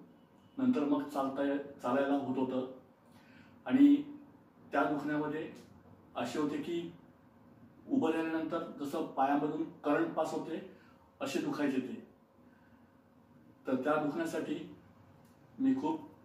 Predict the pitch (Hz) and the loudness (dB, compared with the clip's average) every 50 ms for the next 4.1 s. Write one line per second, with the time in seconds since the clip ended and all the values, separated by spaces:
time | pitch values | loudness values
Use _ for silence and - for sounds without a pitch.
0 | - - - - 135 139 139 147 147 151 151 147 147 147 131 - - 147 139 151 | -20 -20 -20 -8 -2 0 2 2 2 2 0 -2 -2 -2 -4 -4 -4 -4 -2 -2
1 | 139 139 131 123 135 139 - - - - - - - - - - - - - - | 0 -2 -2 -2 -2 -4 -6 -6 -10 -14 -20 -20 -20 -20 -20 -20 -20 -20 -20 -20
2 | - - - - - - - - 123 127 131 131 135 135 - 147 156 170 - - | -20 -20 -20 -20 -20 -20 -18 -4 0 2 2 2 2 0 -2 -2 -4 -4 -6 -10
3 | - - - _ _ _ _ _ _ _ _ - 262 262 277 - - 285 277 - | -14 -18 -20 _ _ _ _ _ _ _ _ -6 -4 -4 -2 -2 -2 -2 -2 -2
4 | 277 | -2